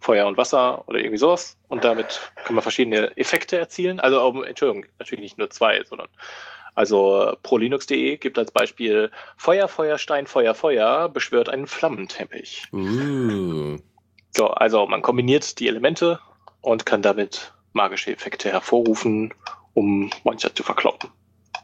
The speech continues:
Speaker 2: Yeah, also quasi Alchemie oder Chemie für Fortgeschrittene. <laughs>
Speaker 1: Für Linuxer, ja.
Speaker 2: Ja, genau. <laughs> In dem Fall für Linux. Weil es eben für Linux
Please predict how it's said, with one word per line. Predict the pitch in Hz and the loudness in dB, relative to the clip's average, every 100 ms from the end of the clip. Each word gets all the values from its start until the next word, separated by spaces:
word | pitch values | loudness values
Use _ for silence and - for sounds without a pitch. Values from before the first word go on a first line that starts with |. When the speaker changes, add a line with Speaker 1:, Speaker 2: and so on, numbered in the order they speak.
| _ _ - | _ _ -6
Speaker 2:
Yeah, | 80 95 104 78 80 _ - | 0 2 2 -2 -6 _ -4
also | 92 101 | 0 -2
quasi | - 101 98 95 | 2 0 2 2
Alchemie | - 117 - 107 113 113 | 2 0 0 0 2 2
oder | - 90 78 - | 2 0 0 -4
Chemie | - 95 101 101 107 104 _ _ _ _ _ _ _ _ | -2 0 2 0 0 -4 _ _ _ _ _ _ _ _
für | - - 87 85 85 85 _ _ _ _ | -8 0 2 2 0 -4 _ _ _ _
Fortgeschrittene. | - 95 - - 78 76 76 _ - - - - - | -2 -2 -2 -4 -4 -4 -10 _ -10 -8 -8 -14 -6
<laughs> | 120 - 120 - - - - - - - _ _ - | -2 0 0 -2 -10 -12 -16 -14 -14 -16 _ _ 0
Speaker 1:
Für | - | 2
Linuxer, | 135 110 101 - - | 4 2 0 -2 0
ja. | 117 - | -2 -4
Speaker 2:
Ja, | 107 95 | -2 0
genau. | 95 104 98 - - | 0 0 0 -2 -6
<laughs> | - 196 | -4 0
In | 143 | 2
dem | 123 | 2
Fall | 123 123 | 2 2
für | 120 | 0
Linux. | 101 82 - 123 165 - | 0 -4 -4 0 0 0
Weil | 95 117 | 0 2
es | 139 | 2
eben | 117 120 | -2 -2
für | 113 | -2
Linux | 101 101 | -4 -6